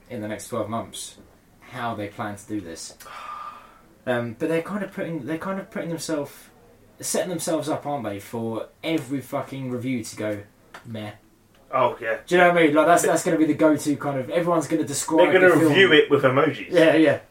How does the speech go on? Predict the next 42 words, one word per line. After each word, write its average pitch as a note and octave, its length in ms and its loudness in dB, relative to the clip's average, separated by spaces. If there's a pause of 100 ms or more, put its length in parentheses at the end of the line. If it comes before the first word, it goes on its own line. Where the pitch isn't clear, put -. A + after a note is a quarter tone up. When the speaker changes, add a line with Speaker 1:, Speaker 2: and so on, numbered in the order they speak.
(120)
Speaker 2:
To C3+ 100 -12
be C3 120 -2
funny. B2+ 540 2 (240)
Speaker 1:
That's C3+ 200 0
Speaker 2:
And - 80 6
Speaker 1:
what - 0 -
I - 0 -
Speaker 2:
orig- C#3 80 6
Speaker 1:
might, C3 140 0
that E3 160 -2
I B2 40 -2
might A#2+ 200 -4
do. D#3 120 -2
I A#2 60 -2
might, A#2 240 -6
might A#2+ 140 -6
review A#2+ 260 -4
the A#2+ 100 -4
entire A#2+ 260 -6
thing B2+ 140 -8
in A2 80 -8
simply A#2+ 500 -6
emojis G#2+ 520 -4
in G#2+ 100 -6
the G#2+ 80 -6
kind A2+ 180 -8
of G#2 80 -8
way A2 140 -2
we G2 60 -8
just G2+ 180 -14
described, G#2 420 -8
and A2+ 80 -8
you've A2 120 -8
got, A#2+ 260 -6
you've B2 140 -12
got A#2+ 180 -6
to C3 60 -8
decode B2+ 420 -2
the A2 100 -2
entire B2+ 400 -4
<laughs> - 20 -4
review. C3 240 -8